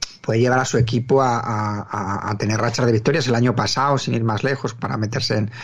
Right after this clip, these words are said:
en play-in y demás, pero sí es cierto que, que no le hemos visto tampoco en playoff,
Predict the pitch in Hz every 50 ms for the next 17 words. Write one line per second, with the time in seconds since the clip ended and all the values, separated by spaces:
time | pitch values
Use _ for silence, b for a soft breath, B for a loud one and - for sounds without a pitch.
0 | B B B B B B B - 123 113 110 107 - 110 110 123 139 143 143 139
1 | 127 127 120 120 135 160 165 - - - - 113 113 107 104 101 101 98 98 101
2 | 104 - - 127 117 110 - - 127 120 - - 147 135 123 - 113 104 98 107
3 | B B B B B B B B B B _ _ - - 90 92 90 90 92 -
4 | - 92 90 85 85 92 95 101 104 120 117 110 110 104 120 104 98 - - 107
5 | 110 101 92 - 104 - - 107 101 92 - 107 104 101 101 107 101 98 - -
6 | - -